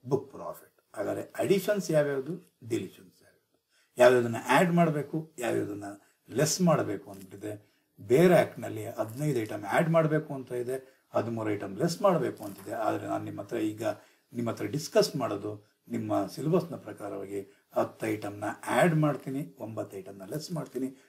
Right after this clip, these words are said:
minimum to minimum ಇದು ನಿಮಗೆ ಗೊತ್ತಿರ್ಲೇಬೇಕಾಗಿರುತ್ತೆ. Yes students, ಹಾಗಾದ್ರೆ ಆಡ್ ಮಾಡೋದು ಮತ್ತು less ಮಾಡೋದಕ್ಕೆ ಒಂದು shortcut ಹೇಳ್ಕೊಡ್ತೀನಿ students.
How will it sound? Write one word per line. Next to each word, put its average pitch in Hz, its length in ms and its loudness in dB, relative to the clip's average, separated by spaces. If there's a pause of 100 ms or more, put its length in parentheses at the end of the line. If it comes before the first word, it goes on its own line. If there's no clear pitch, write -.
(160)
minimum 160 540 4
to 139 80 -4
minimum 120 460 -6
ಇದು 117 100 -8
ನಿಮಗೆ 113 220 -12
ಗೊತ್ತಿರ್ಲೇಬೇಕಾಗಿರುತ್ತೆ. 104 1300 -10 (2250)
Yes 135 120 4
students, - 560 -16 (680)
ಹಾಗಾದ್ರೆ 117 460 6 (2250)
ಆಡ್ 220 460 8
ಮಾಡೋದು 180 600 6
ಮತ್ತು 131 240 -4
less 123 380 4
ಮಾಡೋದಕ್ಕೆ 139 380 0
ಒಂದು 180 180 0
shortcut 175 600 6
ಹೇಳ್ಕೊಡ್ತೀನಿ 90 520 -18
students. - 460 -20